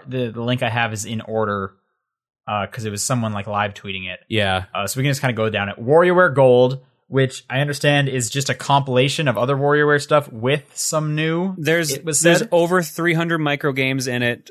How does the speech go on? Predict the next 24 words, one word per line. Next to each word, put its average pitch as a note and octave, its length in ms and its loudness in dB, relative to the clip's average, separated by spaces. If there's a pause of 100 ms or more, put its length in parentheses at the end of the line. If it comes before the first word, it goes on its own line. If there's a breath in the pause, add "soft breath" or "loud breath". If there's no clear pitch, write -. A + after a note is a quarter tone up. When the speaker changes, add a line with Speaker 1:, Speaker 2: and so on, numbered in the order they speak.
Speaker 3:
Uh, A2 480 2
it A#2 340 -2
looks B2+ 200 -2
like B2+ 200 -2
it's B2+ 140 -6
a A#2+ 240 -2
best C3 380 -4
of, B2 520 0 (300)
it's A#2+ 200 -4 (280)
of, A2 400 0
uh, G#2 400 0
the G2 100 -10
last G#2 440 -4
few G#2 360 -6
WarioWare G2 440 -4
games G2+ 360 -8
and G2+ 380 -8
new F#2 160 -12
ones. F2 400 -16 (540)
Speaker 1:
Yeah, B2 160 0
so D3+ 120 -4
kinda E3 240 2
like, D3 220 4
um, A2+ 500 0